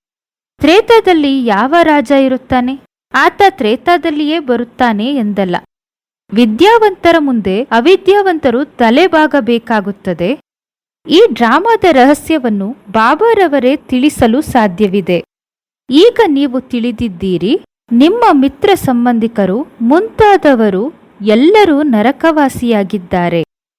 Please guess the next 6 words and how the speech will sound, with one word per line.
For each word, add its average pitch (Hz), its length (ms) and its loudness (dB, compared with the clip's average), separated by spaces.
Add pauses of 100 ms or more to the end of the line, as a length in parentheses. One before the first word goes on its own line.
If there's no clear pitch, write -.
(340)
ನಾವು 381 440 2
ಪುರುಷೋತ್ತಮ 349 800 -2
ಸಂಗಮಯುಗಿ 302 880 -2
ಆಗಿದ್ದೇವೆ, 196 880 -4 (300)
ಈಗ 403 320 4 (240)
ಪುರುಷೋತ್ತಮರಾಗುತ್ತಿದ್ದೇವೆ. 294 1900 -2